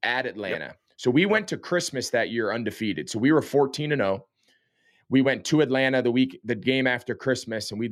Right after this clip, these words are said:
Speaker 1: we got upset by Atlanta, who we had just beat two weeks earlier at home by thirty. That was Dan Quinn's first year.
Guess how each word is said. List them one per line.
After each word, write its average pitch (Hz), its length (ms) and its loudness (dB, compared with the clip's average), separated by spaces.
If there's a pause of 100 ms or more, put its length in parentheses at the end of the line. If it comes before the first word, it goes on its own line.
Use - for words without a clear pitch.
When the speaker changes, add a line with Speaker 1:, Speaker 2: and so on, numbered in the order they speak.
(120)
Speaker 1:
we 117 100 -2
got 113 220 2
upset 113 400 0
by 110 140 2
Atlanta, 104 380 0
who 101 100 -4
we 110 120 0
had 101 140 0
just 117 240 0
beat 120 220 -4
two 117 120 -4
weeks 113 260 -2
earlier 107 520 2
at 107 140 2
home 98 380 0 (440)
by 95 100 0
thirty. 98 540 0 (760)
That 113 160 2
was 110 160 -4
Dan 117 220 0
Quinn's 113 280 -4
first 117 340 -6
year. 92 320 -2